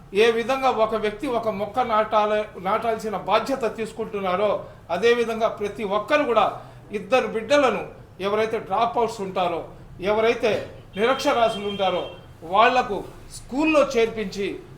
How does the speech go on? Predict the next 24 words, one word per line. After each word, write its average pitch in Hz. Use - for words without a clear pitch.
వాళ్లకు 196
చదివించే 214
బాధ్యత 220
కానీ 175
తీసుకుంటే 180
ఖచ్చితంగా 214
మన 180
భారతదేశం 202
ప్రపంచ 208
దేశాల్లో 180
ఒక 156
ఉన్నతమైన 214
స్థానానికి 170
వెళ్తుంది. 151
కాబట్టి 165
ప్రతి 202
ఒక్కరూ 208
ఎవరైతే 202
ఆర్థిక 202
స్థితిమంతులు 208
ఉంటారో, 185
ఎవరైతే 220
higher 226
than 220